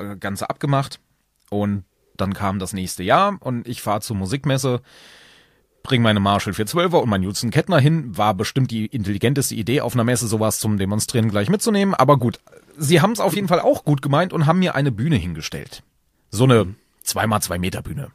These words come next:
Speaker 2: Mhm.
Speaker 1: Die war so stabil, dass sie sich unter dem Gewicht des Verstärkers schon gebogen hat.
Speaker 2: Uh.
Speaker 1: Aber soweit noch alles gut.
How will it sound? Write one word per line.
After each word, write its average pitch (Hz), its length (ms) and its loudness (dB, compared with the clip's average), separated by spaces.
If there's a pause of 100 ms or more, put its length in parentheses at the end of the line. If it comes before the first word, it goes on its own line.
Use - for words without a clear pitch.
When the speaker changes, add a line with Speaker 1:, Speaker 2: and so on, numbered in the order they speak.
(360)
Speaker 2:
Mhm. 110 200 -4 (800)
Speaker 1:
Die 143 100 2
war 151 120 8
so 147 200 2
stabil, 170 420 0
dass 151 180 2
sie 175 80 2
sich 151 340 -2
unter 175 260 2
dem 147 180 2
Gewicht 131 300 -2
des 147 120 -2
Verstärkers 120 640 0
schon 101 320 2 (240)
gebogen 104 540 2
hat. 80 100 -6 (580)
Speaker 2:
Uh. 190 300 -2 (1040)
Speaker 1:
Aber 208 400 6 (380)
soweit 151 500 4
noch 185 220 0
alles 151 300 0
gut. 156 320 2